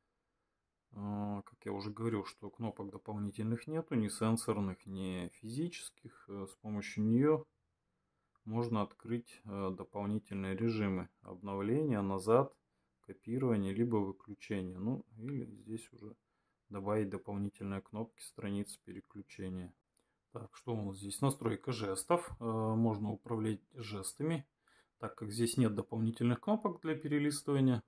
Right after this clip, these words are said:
э, задаём определённый свой жест, и уже, э, сама книжка понимает, что и от неё требуется. Вот как я и говорил, руководство пользователя,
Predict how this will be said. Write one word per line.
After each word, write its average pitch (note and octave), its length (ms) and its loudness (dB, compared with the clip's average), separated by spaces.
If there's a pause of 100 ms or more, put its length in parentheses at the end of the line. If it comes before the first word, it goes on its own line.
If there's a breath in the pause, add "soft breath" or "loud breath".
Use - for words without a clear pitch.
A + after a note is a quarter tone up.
э, G#2+ 680 0
задаём G#2+ 540 0
определённый G2+ 580 -6
свой A2+ 320 -6
жест, E3 460 2
и D#3 160 -2
уже, A#2+ 580 2 (720)
э, G2 600 -6 (440)
сама G#2 300 -6
книжка C3 420 -10
понимает, G#2 300 -4
что - 220 -14
и G2 180 -8 (380)
от - 140 -20
неё G#2 140 -8
требуется. F#2 560 -10
Вот A2+ 120 -4
как A2+ 200 -8
я A#2 80 2
и A2+ 60 4
говорил, A#2 400 4
руководство B2 440 0
пользователя, A#2 720 -2